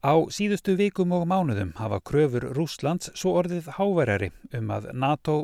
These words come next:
dragi sig til baka frá fyrrum áhrifasvæði Sovétríkjanna og sé ekki með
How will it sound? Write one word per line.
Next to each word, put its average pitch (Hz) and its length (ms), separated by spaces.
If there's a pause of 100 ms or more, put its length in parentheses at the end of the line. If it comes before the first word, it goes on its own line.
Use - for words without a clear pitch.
(100)
dragi 156 320
sig 123 140 (100)
til 110 140 (100)
baka 120 480
frá - 140 (100)
fyrrum 104 400
áhrifasvæði 113 720
Sovétríkjanna 147 720 (560)
og 170 160
sé 190 160
ekki 165 240
með 156 160